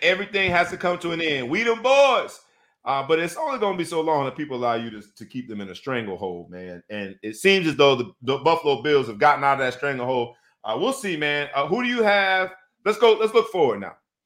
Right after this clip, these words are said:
So we have the divisional rounds, and on Saturday, we got the A F C, we got the Bengals playing the Titans at the Titans. Derrick Henry, I think, is officially back. Who you guys got?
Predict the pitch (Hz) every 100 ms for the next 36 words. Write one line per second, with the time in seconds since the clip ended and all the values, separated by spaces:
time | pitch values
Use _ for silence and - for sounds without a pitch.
0 | _ _ _ 143 175 156 139 156 202 190
1 | 175 151 139 135 131 131 - _ _ _
2 | _ - 123 131 131 127 127 - 139 135
3 | 135 208 202 156 117 110 - _ _ _
4 | _ _ _ _ _ _ 131 139 135 135
5 | 131 - - _ _ _ _ _ - 185
6 | 196 190 190 175 165 139 165 170 160 160
7 | 156 139 139 139 139 135 139 143 123 104
8 | 85 - _ _ 135 147 143 160 160 151
9 | 135 143 120 120 131 139 135 113 95 160
10 | 165 - - _ _ 170 180 160 143 127
11 | 101